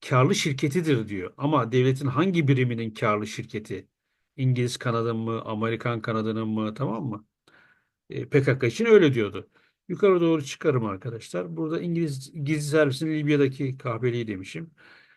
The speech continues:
E, ve D H K P C. Burada şey, İngiliz <laughs> istihbaratı Libya'da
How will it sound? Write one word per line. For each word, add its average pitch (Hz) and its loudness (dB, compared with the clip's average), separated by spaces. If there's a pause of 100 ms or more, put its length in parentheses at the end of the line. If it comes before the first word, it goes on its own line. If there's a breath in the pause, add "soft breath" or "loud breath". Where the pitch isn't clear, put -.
(260 soft breath)
E, 67 -8 (720)
ve 131 0
D 127 4
H 131 2
K 131 0
P 120 -2
C. 139 0
Burada 143 0
şey, 135 0 (520 soft breath)
İngiliz 160 -2
<laughs> 131 2
istihbaratı 139 6
Libya'da 151 2